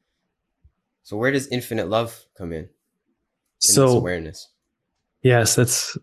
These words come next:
Speaker 2: a very important question. So when you start to let go of this human consciousness, and that is all the memory,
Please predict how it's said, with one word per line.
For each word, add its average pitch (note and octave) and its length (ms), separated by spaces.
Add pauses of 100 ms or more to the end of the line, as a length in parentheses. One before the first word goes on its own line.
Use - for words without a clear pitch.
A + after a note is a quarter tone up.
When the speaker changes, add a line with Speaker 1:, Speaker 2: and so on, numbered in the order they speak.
Speaker 2:
a A2 680
very A#2+ 420 (140)
important A#2 520
question. A2+ 420 (500)
So B2+ 540 (580)
when D#3 220
you F3+ 120
start - 480
to A2+ 320
let B2+ 320
go A#2 340 (200)
of A#2+ 100
this A#2+ 160
human A#2 300
consciousness, D3 760 (280)
and A#2 160
that B2 180
is A#2+ 260 (220)
all C3+ 300
the A#2+ 80
memory, G#2 480